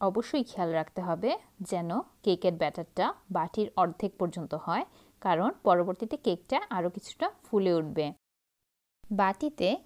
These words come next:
কেকের ব্যাটারটা ঢালার পর তা একটি কাঠির সাহায্যে খুব ভালো করে ঘুরিয়ে নিতে হবে। এর ফলে কেকে কোনো এয়ার বাবল থাকলে তা বের হয়ে যাবে। সেই সাথে বাটিকে কয়েকবার ট্যাপ করতে হবে। এতেও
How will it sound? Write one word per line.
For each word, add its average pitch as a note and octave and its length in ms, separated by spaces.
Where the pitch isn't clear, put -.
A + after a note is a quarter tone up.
কেকের F#3+ 420
ব্যাটারটা C4 420
ঢালার F3+ 420
পর G3 160
তা G3 80
একটি C4 180
কাঠির B3+ 440
সাহায্যে F#3 400
খুব A3+ 200
ভালো F#3+ 260
করে G3 220
ঘুরিয়ে G#3 300
নিতে E3+ 240
হবে। E3 280
এর C#4+ 180
ফলে F3 260
কেকে G#3 280
কোনো F#3+ 240
এয়ার A#3+ 180
বাবল F#3 280
থাকলে F#3 420
তা G3+ 120
বের F3+ 260
হয়ে F3 180
যাবে। E3 300
সেই C#4+ 240
সাথে - 340
বাটিকে F3+ 540
কয়েকবার G3 420
ট্যাপ A3+ 240
করতে F3+ 280
হবে। E3+ 320
এতেও A#3 400